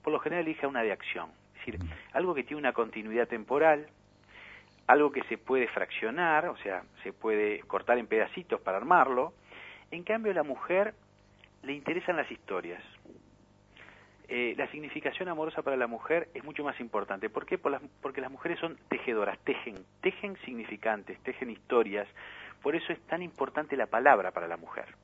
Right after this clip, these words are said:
Speaker 1: En una relación sexual, al hombre poco le importa la palabra, ¿no?
Speaker 2: Ujú.
Speaker 1: En cambio, la mujer es mucho más importante, es la contención, es lo que le dice después, es lo que pasa después del acto se-,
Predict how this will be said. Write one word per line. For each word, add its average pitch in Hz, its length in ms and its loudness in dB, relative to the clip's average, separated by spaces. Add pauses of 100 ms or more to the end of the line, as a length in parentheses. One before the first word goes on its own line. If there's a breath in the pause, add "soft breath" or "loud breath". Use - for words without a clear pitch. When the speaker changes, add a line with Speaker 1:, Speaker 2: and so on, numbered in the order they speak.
(220)
Speaker 1:
En 156 80 -2
una 196 140 6
relación 123 300 0
sexual, 90 460 -6 (260)
al 156 140 0
hombre 156 280 -2 (300)
poco 131 200 0
le 87 60 -8
importa 87 300 -2
la 78 60 -8
palabra, - 400 -14 (720)
¿no? 143 160 4
Speaker 2:
Ujú. 87 140 -4 (420 loud breath)
Speaker 1:
En 131 80 -12
cambio, 185 240 2
la 156 80 4
mujer 135 260 -2
es 131 60 -6
mucho 151 220 -6
más 127 120 -6
importante, 107 540 0
es 101 60 -6
la 104 120 -2
contención, 101 640 -2
es 104 60 -10
lo 113 100 -4
que 110 80 -4
le 104 80 -2
dice 101 180 -8
después, 101 440 -4 (400 soft breath)
es 113 100 -8
lo 127 80 -4
que 107 100 -4
pasa 107 240 -2
después 110 300 0
del 95 140 -4
acto - 260 -6
se-, 90 100 -12